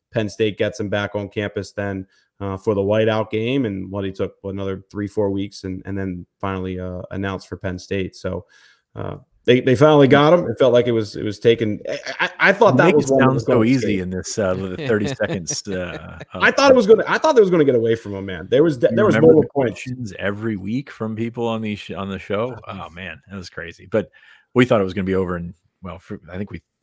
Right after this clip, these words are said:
Speaker 2: thought it was gonna be over in April, and then we thought it was gonna be over in June, then we thought it might be over at the Lash Bash, and then,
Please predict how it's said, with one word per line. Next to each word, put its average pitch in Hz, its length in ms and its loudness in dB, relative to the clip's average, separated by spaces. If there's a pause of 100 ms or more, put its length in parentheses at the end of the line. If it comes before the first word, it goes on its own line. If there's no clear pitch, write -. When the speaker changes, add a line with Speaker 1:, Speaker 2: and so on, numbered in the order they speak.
(160)
Speaker 2:
thought 110 140 2
it 107 40 -2
was 92 100 -8
gonna 101 100 -4
be 95 120 -2
over 90 340 -4
in 90 40 -8
April, 92 280 -8
and 90 80 -10
then 90 100 -10
we 92 80 -10
thought 95 120 -4
it 90 40 -4
was 87 120 -12
gonna 92 120 -6
be 90 80 -4
over 80 180 -10
in 85 80 -14
June, 95 360 -2
then 90 100 -8
we 90 80 -12
thought 87 180 -4
it 85 120 -10
might 90 180 -4
be 92 80 -4
over 90 220 -4
at 78 60 -16
the - 60 -12
Lash 95 300 -6
Bash, 87 460 -6
and 80 80 -12
then, - 120 -16